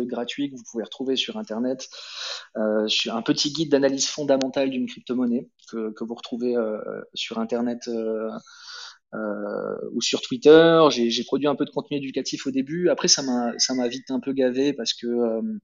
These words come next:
parce que voilà, les, les, le, l'écosystème, euh, bah, la bulle précédente était comme celle de cette année, c'est-à-dire que, euh, c'est extrêmement spéculatif, les gens veulent, euh, uniquement qu'on leur dise quoi acheter, quand le vendre, euh, et cetera, et cetera. Puis c'était pas mon, mon truc.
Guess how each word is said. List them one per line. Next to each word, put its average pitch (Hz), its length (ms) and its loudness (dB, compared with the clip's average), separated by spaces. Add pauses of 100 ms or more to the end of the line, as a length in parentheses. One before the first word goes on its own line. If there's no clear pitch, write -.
(760)
parce 113 160 2
que 127 100 2
voilà, 127 340 8
les, 117 160 2
les, 101 200 -8
le, 110 240 -6 (720)
l'écosystème, 139 720 6
euh, 120 260 4
bah, 120 140 2
la 120 120 4
bulle 143 180 0
précédente 147 500 0
était 120 200 -4
comme 131 240 -2
celle 127 300 -2
de 123 220 2
cette 120 200 0
année, 160 300 2
c'est-à-dire 123 420 -4
que, 135 100 -4
euh, 117 520 0
c'est 117 200 -8 (180)
extrêmement 131 460 -4
spéculatif, 131 800 -2
les 127 80 0
gens 127 200 -2
veulent, 123 240 0
euh, 107 180 0 (520)
uniquement 139 640 0
qu'on 131 140 -2
leur 127 160 2
dise 131 420 -2
quoi 147 220 2
acheter, 156 640 2
quand 147 180 -2
le 135 140 0
vendre, 151 600 -2
euh, 113 160 0
et 113 60 -6
cetera, 127 380 -4
et 120 60 -4
cetera. 127 440 -2
Puis - 120 -6
c'était 123 240 -4
pas 131 100 -2
mon, 135 260 -4
mon 127 200 -6
truc. 160 240 -8